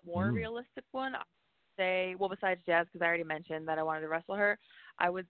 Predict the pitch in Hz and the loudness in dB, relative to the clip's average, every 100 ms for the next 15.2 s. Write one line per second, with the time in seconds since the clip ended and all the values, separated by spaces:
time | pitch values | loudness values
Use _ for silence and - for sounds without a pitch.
0 | - 180 175 175 170 170 170 170 - 175 | -2 0 2 4 4 2 0 0 2 2
1 | 180 180 175 - 247 208 165 180 180 - | 2 -8 -4 0 2 2 -2 -8 -14 -12
2 | - 196 - 285 226 170 175 110 113 104 | -8 -6 -2 2 4 6 6 6 6 6
3 | 92 85 160 156 156 - _ _ _ _ | 4 2 -2 -2 -4 -6 _ _ _ _
4 | _ _ _ - - 78 82 127 90 - | _ _ _ -10 -2 0 6 6 6 2
5 | - - - 80 92 101 76 - _ _ | -14 -14 -4 4 8 8 6 0 _ _
6 | _ - - - - - - - - - | _ -20 -20 -18 -16 -10 -8 -8 -10 -8
7 | - 147 - 160 226 151 113 107 101 - | 0 4 6 6 6 2 0 -4 -6 -2
8 | 151 135 107 110 127 113 120 117 131 85 | 4 4 4 0 0 -2 -4 -4 -4 -8
9 | 85 90 87 104 98 90 85 80 80 85 | -14 -14 -14 -14 -14 -12 -10 -12 -10 -6
10 | 87 87 87 - 85 82 82 87 92 82 | -4 -4 -6 -8 -8 -4 -2 -2 -4 -6
11 | - 85 80 - _ _ - - - - | -6 -4 -4 -8 _ _ -14 -12 -12 -20
12 | - - 82 85 87 85 85 90 _ _ | -12 -2 2 4 4 4 0 -4 _ _
13 | - - - - 135 147 151 143 143 139 | 0 0 -2 2 4 4 4 4 4 2
14 | - 143 139 135 135 135 135 135 - 135 | 0 2 4 4 4 4 4 4 0 0
15 | 139 | 0